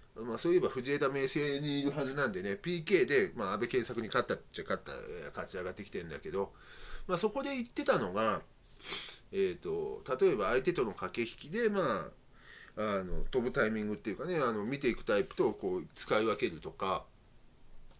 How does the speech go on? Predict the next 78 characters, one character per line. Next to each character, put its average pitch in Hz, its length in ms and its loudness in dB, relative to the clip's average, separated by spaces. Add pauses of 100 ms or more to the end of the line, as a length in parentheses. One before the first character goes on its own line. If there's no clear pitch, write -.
(160)
あ 156 140 2
と 139 160 2
ね、 101 200 2
あ 101 140 0
の、 95 180 -2
そ 131 100 -2
の 117 100 -2
二 196 120 2
本 247 180 2
止 151 120 0
め 113 80 0
た 107 80 2
時 113 140 -4
に 101 80 -4
言 95 100 -4
っ - 20 -16
て - 120 -10
た 107 140 2
の 87 120 -4
が、 107 100 0
二 127 120 0
本 277 240 0
目 311 100 2
っ 302 40 0
て 220 140 0
い - 20 6
う 120 40 4
の 95 60 -2
は 90 100 -2
止 123 100 -4
め 139 120 0
や 151 120 2
す 151 120 -4
い 127 60 -4
と 107 80 -2
か 82 120 -6
ね、 156 100 -2
そ 175 120 0
う 170 40 2
い 170 40 0
う - 20 -2
の 117 80 -6
で 104 60 -2
相 185 140 6
手 220 100 0
の 214 80 0
癖 - 180 -2
を - 80 6
知 - 100 -2
っ - 40 -18
て 143 100 -2
る 139 60 -4
と 151 100 -4
止 143 120 0
め 139 100 0
や 135 100 0
す 120 120 -2
い。 85 100 -2 (680)
こ 262 160 -4
れ、 262 340 2
準 240 240 0
決 330 180 6
勝 208 200 4
の 110 80 2
ピ 127 120 -2
ー 117 40 -2
ケ 127 120 4
ー - 20 10
戦 120 160 2
が 117 80 2
そ 156 140 2
う 135 40 6
だ 107 60 6
っ - 80 0
た - 80 -10
よ - 140 -10
ね。 101 200 -6 (680)
相 185 280 4